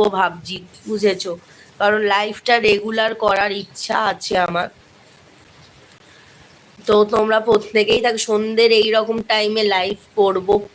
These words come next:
প্রত্যেক দিন, রেগুলার করার চেষ্টা করব। আর এখন করে চেষ্টা করব বেশিরভাগ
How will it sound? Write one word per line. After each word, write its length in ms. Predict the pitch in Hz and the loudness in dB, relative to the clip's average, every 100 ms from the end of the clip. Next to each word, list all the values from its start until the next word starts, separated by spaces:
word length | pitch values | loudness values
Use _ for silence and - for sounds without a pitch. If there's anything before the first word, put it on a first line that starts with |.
| - - - | -20 -6 -2
প্রত্যেক 420 | 202 - 220 208 - - - | -2 0 0 0 -2 -20 -10
দিন, 200 | 185 220 247 - - - - - | -4 -2 -4 -10 -20 -20 -10 -2
রেগুলার 580 | 208 220 233 254 269 262 | 0 0 0 2 2 2
করার 280 | 247 226 233 | 0 0 0
চেষ্টা 360 | 240 226 - | 0 0 0
করব। 200 | 226 240 240 | 2 2 2
আর 140 | 220 214 | -2 -2
এখন 420 | 202 208 240 240 | -2 -2 -6 -2
করে 240 | 240 247 240 - - | 0 2 0 -8 -14
চেষ্টা 440 | - 214 202 - 226 | -2 0 0 -2 -4
করব 260 | 220 220 220 | 0 2 2
বেশিরভাগ 640 | 233 - 202 208 226 220 | 0 2 0 0 -2 -2